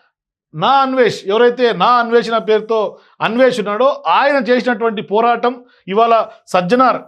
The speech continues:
ఎవరైతే అధికారి, ఐపీఎస్ అధికారి ఉన్నాడో ఆయన, ఈయన కలిసి చేసినటువంటి పోరాట ఫలితమే ఇవాళ ఇంతమంది పైన కేసులు బుక్ చేసి పోలీసుల యంత్రాంగం, తెలంగాణ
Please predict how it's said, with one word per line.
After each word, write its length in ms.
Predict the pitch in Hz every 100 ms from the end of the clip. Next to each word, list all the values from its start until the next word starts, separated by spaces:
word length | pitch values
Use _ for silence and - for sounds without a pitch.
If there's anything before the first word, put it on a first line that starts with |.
| -
ఎవరైతే 280 | 180 214 233 214 170
అధికారి, 320 | 185 247 233 202
ఐపీఎస్ 260 | 233 233 214
అధికారి 240 | 208 202
ఉన్నాడో 200 | 233 226 190
ఆయన, 220 | 240 254 262 233
ఈయన 180 | 226 233 226
కలిసి 200 | 214 240 226
చేసినటువంటి 460 | 190 214 208 196 165
పోరాట 300 | 180 220 220 208 190 - _ -
ఫలితమే 420 | 226 269 262 285 262
ఇవాళ 180 | 233 240 214
ఇంతమంది 400 | 214 262 240 220
పైన 160 | 220 240 -
కేసులు 280 | 226 226 208
బుక్ 140 | 190 180
చేసి 160 | 196 247 208
పోలీసుల 400 | 226 247 233 240 - - _ 180
యంత్రాంగం, 560 | 269 285 285 277 277 285 _ _ 208
తెలంగాణ 340 | 254 262 247